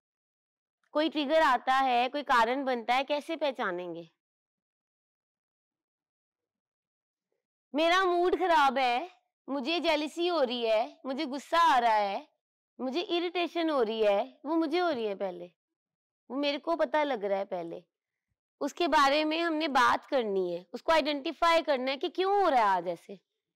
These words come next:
ऐसी वाली फीलिंग्स क्यों आ रही है मुझे। अच्छा, हमने आइडेंटिफाई कर लिया,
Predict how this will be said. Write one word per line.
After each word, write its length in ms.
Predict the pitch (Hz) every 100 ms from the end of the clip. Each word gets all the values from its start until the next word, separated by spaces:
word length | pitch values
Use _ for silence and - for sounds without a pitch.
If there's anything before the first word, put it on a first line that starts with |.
| -
ऐसी 240 | 277 330
वाली 200 | 330 330
फीलिंग्स 420 | 302 311 311 330
क्यों 200 | - 349
आ 180 | 349 285
रही 180 | 208 202
है 60 | 196
मुझे। 360 | 190 156 160 _ _ _ _ _ _ _ _ _ _ _ _ _ _ _ _ _ _ _ _ _ _ _ _ _ _ _ _ _ _
अच्छा, 280 | - 262 277
हमने 420 | 285 294 294 320
आइडेंटिफाई 720 | 339 302 285 294 320 339 339
कर 160 | 330 311
लिया, 280 | 294 339